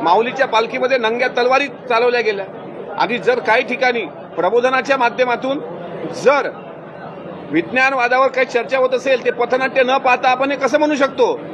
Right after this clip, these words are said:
की त्यांनी वारकरी संप्रदायाच्या विरोधात प्रचार प्रसार केलाय? त्यामुळे वारीमध्ये, वारी ही कोणाची मक्तेदारी नाही आहे. वारीची परंपरा या महाराष्ट्राची परंपरा आहे. अनेक मुस्लिम संत या महाराष्ट्रात झालेले आहेत.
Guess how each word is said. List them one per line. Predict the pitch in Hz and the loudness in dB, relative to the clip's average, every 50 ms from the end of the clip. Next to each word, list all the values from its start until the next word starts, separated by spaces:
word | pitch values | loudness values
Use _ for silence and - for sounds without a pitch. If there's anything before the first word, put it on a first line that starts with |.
| - - - - - - | -12 -12 -12 -12 -6 -6
की | 240 | -6
त्यांनी | - - 247 247 254 269 | -2 0 -2 0 0 0
वारकरी | 262 220 214 214 - 247 254 262 | 2 2 2 2 0 -2 -2 0
संप्रदायाच्या | - 247 233 226 240 240 254 254 220 240 240 | -2 -2 0 0 0 0 2 2 2 0 2
विरोधात | 233 240 240 247 | 2 2 2 0
प्रचार | - 240 226 196 240 247 | 0 0 2 2 2 2
प्रसार | 226 226 196 220 214 | 2 2 2 2 0
केलाय? | 202 - 202 185 185 208 240 - - - - - - - - | 2 0 2 4 4 2 2 -2 -6 -8 -6 -6 -6 -2 2
त्यामुळे | 202 214 226 240 254 262 269 | 4 4 4 4 4 4 4
वारीमध्ये, | 247 208 190 208 233 262 254 247 240 226 254 269 269 277 - - - - - | 6 4 4 4 2 0 -2 -2 0 2 4 2 2 0 -2 -8 -14 -10 -2
वारी | 143 160 185 220 262 | 2 4 4 4 2
ही | 247 247 262 | -2 -4 -2
कोणाची | 254 226 226 233 247 - - 262 | 0 0 2 2 0 0 -2 -2
मक्तेदारी | 233 220 208 - 240 240 226 233 233 233 | 0 0 -2 0 0 0 2 2 0 0
नाही | 220 202 196 190 | -2 0 0 0
आहे. | 202 226 - - - - - - - - - | 0 0 -2 -4 -12 -14 -14 -12 -12 -8 0
वारीची | 147 165 180 208 247 220 - 262 | 4 4 4 4 2 -2 -4 -6
परंपरा | - 240 233 226 240 240 240 247 247 247 | -2 0 0 0 0 0 2 2 2 4
या | 254 254 240 | 4 2 0
महाराष्ट्राची | 226 190 190 220 233 214 - 233 233 214 240 | 0 0 0 0 0 0 0 -2 -2 -2 -2
परंपरा | 233 226 214 220 220 214 214 202 196 | -2 0 0 0 0 0 2 4 4
आहे. | 185 170 190 233 262 - - - - - - - - - | 4 4 2 0 -2 -4 -12 -14 -16 -16 -16 -16 -6 -2
अनेक | - 185 233 269 269 | -2 2 2 2 0
मुस्लिम | - 208 220 226 - - 254 262 262 | 0 -2 -2 -2 -2 0 0 0 0
संत | - - 247 254 269 254 277 269 214 151 - - - - - - | 2 2 0 0 2 2 2 2 2 2 -2 -8 -16 -14 -8 0
या | 190 220 | 0 2
महाराष्ट्रात | 226 220 202 208 226 226 - - 233 214 | 2 2 2 2 0 -2 -2 -2 -4 -2
झालेले | 185 170 175 190 196 196 | 0 0 0 0 0 2
आहेत. | 185 180 175 208 240 | 2 2 2 0 -2